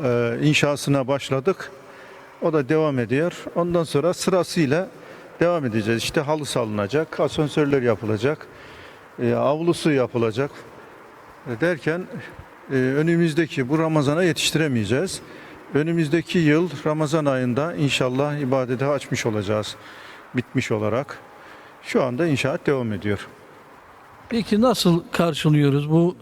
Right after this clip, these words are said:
Speaker 2: e, hizmeti? Nasıl, e, bu hale getirebildik?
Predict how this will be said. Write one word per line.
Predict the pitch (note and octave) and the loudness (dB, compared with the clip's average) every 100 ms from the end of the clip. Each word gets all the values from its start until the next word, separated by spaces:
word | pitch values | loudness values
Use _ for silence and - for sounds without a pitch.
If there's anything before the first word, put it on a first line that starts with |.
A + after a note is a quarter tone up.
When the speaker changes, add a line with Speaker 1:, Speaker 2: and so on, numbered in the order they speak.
| - | 0
Speaker 2:
e, | G3 | 2
hizmeti? | C#3 C#3 D#3 D#3+ D3+ - D3 D#3+ - - - - | 4 4 2 2 2 2 0 0 -8 -14 -6 0
Nasıl, | F#3+ - E3+ D3+ - E3 E3+ - - | 0 2 0 -2 -4 -12 -12 -2 0
e, | C#3+ | 2
bu | D#3 D#3+ | 4 4
hale | D#3 D3 | 2 2
getirebildik? | C#3 C3 C#3+ B2+ C3 D3+ - - | 0 2 2 4 2 2 0 -6